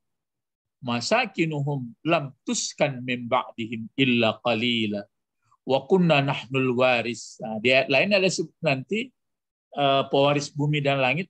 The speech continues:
memang Allah. "Wa ma kana rabbuka muhlikal qura hatta yab'asa fi ummiha rasulan." Nah, jadi sekarang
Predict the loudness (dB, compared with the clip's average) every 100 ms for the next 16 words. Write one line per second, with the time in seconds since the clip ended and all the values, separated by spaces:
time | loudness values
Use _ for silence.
0 | -8 -6 -4 -4 -6 -12 _ _ _ _
1 | _ 0 2 2 0 0 2 2 0 0
2 | 0 0 -2 -2 -2 -4 -4 -4 -2 -2
3 | -2 _ _ _ _ _ -12 -12 -6 -2
4 | -2 0 -2 -4 -8 -6 -8 -8 -6 -2
5 | 0 2 2 2 0 -2 _ _ _ _
6 | -4 -2 -2 -2 -2 -2 0 -2 -2 -6
7 | -8 -6 -4 -4 -6 _ _ _ -6 -2
8 | 0 -2